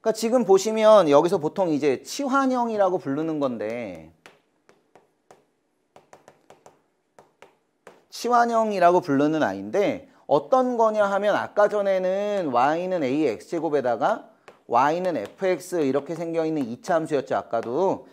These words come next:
이 fx에 있는 요 y를 이렇게 집어넣은 게 기본형이다 이렇게 했죠. 근데 이번에 어떻게 생겼어요? 그냥 읽어보시면 아시겠죠? A의 X제곱이라고 하는 애를 가져다가 이렇게 해서 여기에 X자리에다 쑤셔 넣은 게 무엇이다? 그게 치환형이다, 이런 얘기예요.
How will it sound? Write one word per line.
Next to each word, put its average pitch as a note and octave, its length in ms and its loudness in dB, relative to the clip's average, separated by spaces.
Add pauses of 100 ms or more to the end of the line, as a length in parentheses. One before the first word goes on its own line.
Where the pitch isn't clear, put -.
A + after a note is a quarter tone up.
(220)
이 D3+ 120 2
fx에 F#3 580 2
있는 E3+ 300 -4
요 B2+ 120 -2
y를 E3+ 1000 0
이렇게 F#3 460 2
집어넣은 E3+ 440 -4
게 D#3+ 100 -2
기본형이다 D#3+ 640 -2
이렇게 C3+ 240 -2
했죠. B2 460 -4 (400)
근데 A3 160 -4
이번에 G#3 320 2
어떻게 E3 320 2
생겼어요? D#3+ 380 -4
그냥 F3+ 240 0
읽어보시면 E3+ 500 0
아시겠죠? C3+ 460 -6 (360)
A의 E3+ 220 2
X제곱이라고 E3+ 760 2
하는 F3+ 240 -4
애를 E3+ 160 0
가져다가 D3 640 4
이렇게 F3 420 0
해서 D#3 140 -2
여기에 C3+ 460 0 (280)
X자리에다 E3 880 0
쑤셔 G#3 280 -2
넣은 C3+ 200 0
게 D3+ 120 2
무엇이다? B2 640 0
그게 C3+ 340 -4
치환형이다, A3 640 -2
이런 B2+ 200 0
얘기예요. F2+ 240 -12